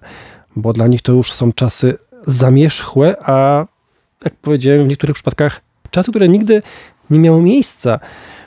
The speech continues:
więc, mm, w tym momencie batalia toczona właśnie o czytniki w Xboxach, w PlayStation, możliwe, że za niedługo też w Nintendo,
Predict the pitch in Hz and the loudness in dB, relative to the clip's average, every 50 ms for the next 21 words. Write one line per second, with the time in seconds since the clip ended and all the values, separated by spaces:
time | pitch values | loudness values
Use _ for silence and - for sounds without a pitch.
0 | _ _ _ 135 139 143 147 147 - - - - _ - - - - - - _ | _ _ _ 0 0 2 0 -2 -4 -12 -18 -20 _ -20 -20 -20 -20 -20 -20 _
1 | _ _ _ _ _ - 131 127 131 135 139 139 139 139 139 135 139 147 143 - | _ _ _ _ _ -2 2 4 4 4 4 4 4 2 2 2 0 -2 -4 -6
2 | - 247 254 262 254 240 226 - - - 196 190 190 190 190 185 - - 135 127 | -6 -4 -2 0 0 0 0 0 0 0 2 2 2 0 0 -4 -6 -10 -4 -4
3 | 139 139 - 131 143 175 190 190 156 - 139 - 165 160 160 147 131 143 - - | -4 -2 -2 -2 -2 -2 0 -2 -2 -4 -4 -6 -2 -2 -2 0 -2 -4 -2 0
4 | 151 151 143 - 147 - - 147 156 - - 139 135 131 117 120 120 117 135 127 | 0 0 0 0 -2 -2 0 -2 -2 0 0 0 0 0 -2 -4 -4 -4 -2 -2
5 | 123 120 123 143 131 - - 127 107 - - - - 123 120 120 - - - 131 | -2 -2 -2 -2 -4 -2 -4 -4 -4 -4 -8 -6 -2 0 0 0 -2 0 0 2
6 | 135 127 - - - 113 110 117 120 127 - 139 131 127 127 127 123 127 135 123 | 2 2 0 -2 -2 -2 -2 -2 -6 -8 -10 -8 -4 0 2 4 4 4 2 2
7 | 131 131 143 123 123 117 139 131 131 127 139 131 139 - 143 131 120 120 127 131 | 0 0 0 0 0 0 0 0 2 0 0 -2 0 0 0 -2 0 0 0 0
8 | 127 123 - 120 117 113 113 123 127 135 143 151 165 180 214 | 0 0 -2 -2 -2 0 0 0 0 0 0 0 -2 -2 -4